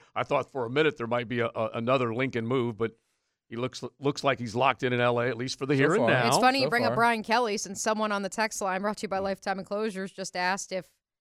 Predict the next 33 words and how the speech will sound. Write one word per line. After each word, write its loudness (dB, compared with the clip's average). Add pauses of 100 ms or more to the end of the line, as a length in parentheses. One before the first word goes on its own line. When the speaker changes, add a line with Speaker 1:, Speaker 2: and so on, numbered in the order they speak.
(180)
Speaker 3:
Kelly 4
to -4
Michigan -8
if -10
Harbaugh 0
leaves -6
Speaker 1:
And 2
that 4
has 0
been 0
Speaker 3:
has 2
Speaker 1:
thrown 0
Speaker 3:
potential. -4 (180)
Speaker 1:
It -4
Speaker 2:
No, -4
I -2
Speaker 1:
has 4
Speaker 2:
think -2
Speaker 1:
been -4
thrown 2
Speaker 2:
Sherrod's 4
Speaker 1:
out 2
Speaker 2:
getting -2
that 0
Speaker 1:
there. 0
Speaker 2:
job. -10 (400)
Speaker 1:
Hmm? -6
Speaker 2:
Sherrod 0
Moore's -6
getting -20
that -20
job. -20 (240)
Speaker 1:
Yeah. 0